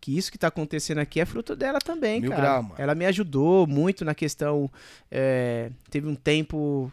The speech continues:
Speaker 1: que eu queria montar um estúdio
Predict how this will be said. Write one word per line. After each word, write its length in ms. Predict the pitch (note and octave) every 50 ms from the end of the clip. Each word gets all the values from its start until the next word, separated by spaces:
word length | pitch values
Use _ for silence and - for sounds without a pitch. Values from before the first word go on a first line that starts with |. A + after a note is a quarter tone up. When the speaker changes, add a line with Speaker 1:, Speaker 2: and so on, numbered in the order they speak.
| - -
Speaker 1:
que 80 | -
eu 40 | D#3
queria 260 | - - E3 D#3+ E3+
montar 500 | E3+ E3 D#3+ - - D#3+ D3+ D3+ D3+ C#3+ - - - - - - - - - - - - -
um 100 | E3 E3+
estúdio 580 | E3 - - - F#3 F3 F#3 G3 F3+ G#3 G#3